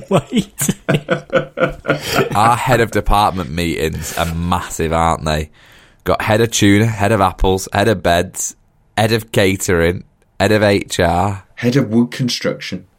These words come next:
Speaker 2: Head of woodwork.
Speaker 3: So we've got Eliza Langham. Have we got, have we had voice?
Speaker 1: Yeah, like, voice coach. I think we have had voice
Speaker 3: Voice
Speaker 1: coach.
Speaker 3: coach. Accents.
Speaker 1: Accents.
Speaker 3: But if, you probably need a few.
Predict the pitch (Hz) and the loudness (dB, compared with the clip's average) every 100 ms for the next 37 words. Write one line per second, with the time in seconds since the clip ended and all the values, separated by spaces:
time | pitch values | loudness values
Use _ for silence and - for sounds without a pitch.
0 | _ - 107 107 95 98 92 87 90 95 | _ -4 0 2 2 2 2 2 4 4
1 | 104 - - _ - 123 143 143 147 - | 2 -2 -16 _ -4 2 4 4 4 4
2 | 123 143 160 185 151 151 139 131 117 98 | 4 4 4 2 4 4 4 4 2 0
3 | - 147 147 _ _ _ _ _ _ _ | -2 -4 -8 _ _ _ _ _ _ _
4 | _ _ _ - 123 160 190 139 - 127 | _ _ _ -6 -2 0 0 -2 -4 0
5 | 170 190 151 117 135 104 147 - - _ | 2 2 0 0 0 0 -2 -6 -8 _
6 | _ _ _ _ _ _ _ _ _ - | _ _ _ _ _ _ _ _ _ -4
7 | 131 151 131 104 127 131 - 95 80 - | 0 2 0 0 2 2 0 -4 -6 -6
8 | - - 135 131 95 117 123 101 90 85 | -8 -4 -2 0 2 2 2 0 0 0
9 | 104 95 - 85 78 - - 101 - - | 2 0 0 -2 -2 -6 -6 -6 -4 -6
10 | 82 76 - - _ _ 104 - - - | -6 -4 -6 -8 _ _ -6 -6 -8 -8
11 | 67 - - - - 117 - - - - | -10 -10 -10 -6 0 0 0 -14 -16 -20
12 | - 113 151 143 135 120 107 98 - 104 | -10 -4 0 2 4 6 4 2 -2 2
13 | 92 82 | 2 0